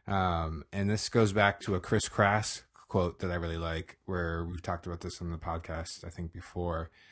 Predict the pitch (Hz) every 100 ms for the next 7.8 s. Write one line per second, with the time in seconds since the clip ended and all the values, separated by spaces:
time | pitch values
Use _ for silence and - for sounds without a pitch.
0 | - - - 90 87 85 82 80 82 -
1 | - 98 87 113 - 101 95 90 85 -
2 | _ - 95 90 98 104 113 101 90 87
3 | 98 90 92 95 113 107 98 90 98 98
4 | 95 92 85 92 90 90 - 104 92 95
5 | 95 95 95 90 92 98 98 101 - -
6 | - _ _ _ - - 107 104 104 104
7 | 104 - 110 101 - 110 110 -